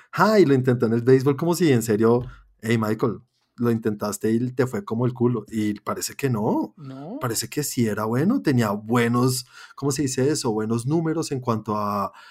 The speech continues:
Speaker 1: a su bateo y no eran malos para nada. Y lo que tú dices, podría haber llegado a las, a Major League y,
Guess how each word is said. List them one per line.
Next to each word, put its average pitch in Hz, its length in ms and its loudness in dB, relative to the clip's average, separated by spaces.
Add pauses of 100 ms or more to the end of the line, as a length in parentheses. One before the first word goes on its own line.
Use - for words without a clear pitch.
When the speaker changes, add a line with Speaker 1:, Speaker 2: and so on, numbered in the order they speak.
(120)
Speaker 1:
a 107 100 -2
su 107 140 -4
bateo 117 500 4
y 98 580 -4
no 110 400 -4
eran 104 220 -6
malos 120 340 -4
para 170 320 -4
nada. 131 400 0
Y 131 40 -2
lo 113 100 0
que 110 120 -6
tú 104 120 -8
dices, 127 380 -4 (280)
podría 104 440 0
haber 127 260 0
llegado 147 420 0
a 160 60 -2
las, 151 240 2
a 110 220 -2
Major 107 340 -4
League 127 260 2
y, 127 400 0